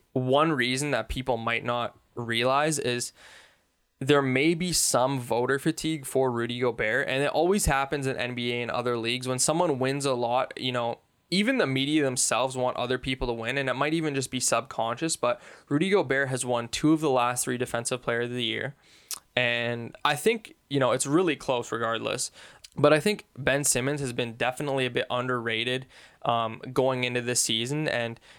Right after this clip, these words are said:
you know, we all, I think everyone really predicted the seventy-sixers to be probably a top four seed in the East, but number one is a huge accomplishment, and I think that has a lot to do with Ben Simmons and his defensive impact on the floor.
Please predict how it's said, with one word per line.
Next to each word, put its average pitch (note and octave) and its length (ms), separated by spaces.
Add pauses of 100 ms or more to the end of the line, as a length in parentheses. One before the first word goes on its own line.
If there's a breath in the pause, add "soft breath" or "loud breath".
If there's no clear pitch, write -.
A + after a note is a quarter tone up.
(140 loud breath)
you B2+ 160
know, A#2 340 (260)
we D#3+ 240
all, G#3+ 320
I D#3+ 60
think A#3 220
everyone D3+ 360
really C3+ 240
predicted B2+ 440
the A#2+ 80
seventy-sixers B2 800
to B2 100
be A2+ 420
probably C3+ 280
a - 20
top A#2+ 340
four B2 140
seed B2+ 220
in B2+ 60
the G#2+ 120
East, C3 200
but A#2+ 120
number D#3+ 320
one D3 160
is C3 140
a - 20
huge B2+ 260
accomplishment, D3+ 720
and B2 140
I A#2+ 40
think F#3 140
that G3 60
has F3 140
a D3 80
lot B2+ 340
to D3 100
do B2+ 300
with A#2+ 220
Ben B2 200
Simmons G#2 500 (200 loud breath)
and A#2+ 180
his C3 220
defensive A#2+ 500
impact A#2 460
on A2+ 140
the A#2 60
floor. - 420